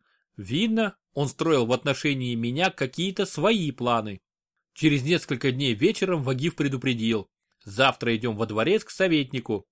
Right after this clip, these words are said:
одеться в лучшие одежды». Можно подумать, у меня был выбор одежды.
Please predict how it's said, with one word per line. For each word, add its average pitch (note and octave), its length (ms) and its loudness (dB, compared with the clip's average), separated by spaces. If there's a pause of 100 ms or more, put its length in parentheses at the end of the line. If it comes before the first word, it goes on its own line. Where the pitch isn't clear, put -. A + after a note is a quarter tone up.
(140)
одеться B2 500 0
в C3 80 -4
лучшие C#3 340 0
одежды». A2 520 -2 (480)
Можно B2+ 340 -2
подумать, C3 640 0
у A2 60 -12
меня C#3+ 300 0
был D3+ 360 2
выбор B2 320 0
одежды. A2 560 0